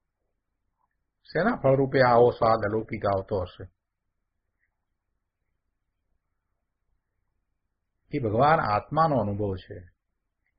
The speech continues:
એની વાત કરે છે. તે બાહ્ય ત્યાગથી પ્રાપ્ત થાય એવી ચીજ નથી. નિમિત્ત આધીન દ્રષ્ટિવાળાને આ વાત જરા અઘરી પડે, અઘરી લાગે, કેમ કે નિમિત્તનું લક્ષ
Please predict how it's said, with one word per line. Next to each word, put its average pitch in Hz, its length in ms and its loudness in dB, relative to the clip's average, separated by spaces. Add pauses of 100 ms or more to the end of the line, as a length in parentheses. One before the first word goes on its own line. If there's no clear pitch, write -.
(120)
એની 165 160 -2
વાત 117 200 6
કરે 95 300 -6
છે. - 220 -20 (1500)
તે 156 120 2
બાહ્ય 127 440 4
ત્યાગથી 139 540 0
પ્રાપ્ત 151 480 2
થાય 156 180 2
એવી 156 320 0
ચીજ 180 360 -4
નથી. 156 400 -6 (1700)
નિમિત્ત 160 540 0
આધીન 147 440 6
દ્રષ્ટિવાળાને 160 920 2 (920)
આ 139 160 0
વાત 147 600 0
જરા 131 180 4
અઘરી 107 300 2
પડે, 151 280 4 (240)
અઘરી 113 280 -4
લાગે, 120 380 0 (480)
કેમ - 140 -16
કે 110 100 -10
નિમિત્તનું 143 600 -6
લક્ષ 143 220 2